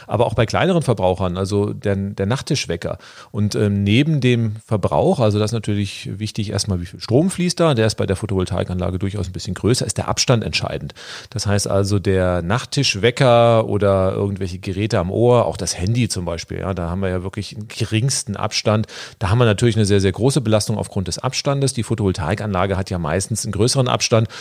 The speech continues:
und deswegen, ähm, sehe ich das relativ unbedenklich. Also wenn der Wechselrichter im Keller hängt, dann, äh, wird die Belastung da relativ klein sein und auch bei der Photovoltaikanlage ist der Abstand meistens deutlich größer als zum Beispiel beim Nachttischwecker oder dem Handy.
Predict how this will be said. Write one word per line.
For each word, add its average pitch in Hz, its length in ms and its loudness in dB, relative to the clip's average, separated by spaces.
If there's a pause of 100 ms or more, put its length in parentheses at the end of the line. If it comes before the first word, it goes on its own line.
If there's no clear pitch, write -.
(180)
und 98 100 -2
deswegen, 98 460 2
ähm, 92 240 2
sehe 90 160 0
ich 98 60 0
das 87 200 -2
relativ 90 280 0
unbedenklich. 98 600 2
Also 87 160 -2
wenn 90 80 -2
der 85 100 0
Wechselrichter 90 420 -2
im 90 100 -2
Keller 98 240 2
hängt, 98 280 -2 (400)
dann, 92 260 0
äh, 90 500 0
wird 104 380 0
die 107 80 2
Belastung 98 580 2
da 90 180 2
relativ 92 480 0
klein 87 360 0
sein 98 500 4
und 92 540 -4
auch 87 180 -4
bei 92 120 -4
der 90 100 2
Photovoltaikanlage 87 840 0
ist 85 120 -4
der - 60 -2
Abstand 98 260 -2
meistens 87 320 0
deutlich 90 300 0
größer 104 280 4
als 82 140 -2
zum 98 80 -2
Beispiel 90 240 -2
beim 82 240 -2
Nachttischwecker 85 640 -4
oder 78 140 -4
dem 76 100 -4
Handy. 78 300 -6